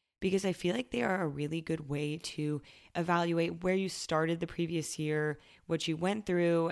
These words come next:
how you handled it, and how you finished the year.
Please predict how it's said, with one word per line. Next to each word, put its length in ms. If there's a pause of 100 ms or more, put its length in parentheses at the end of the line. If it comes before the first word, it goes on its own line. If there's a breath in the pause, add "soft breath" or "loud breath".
(100)
how 120
you 160
handled 480
it, 400
and 300 (300 loud breath)
how 120
you 200
finished 380
the 120
year. 320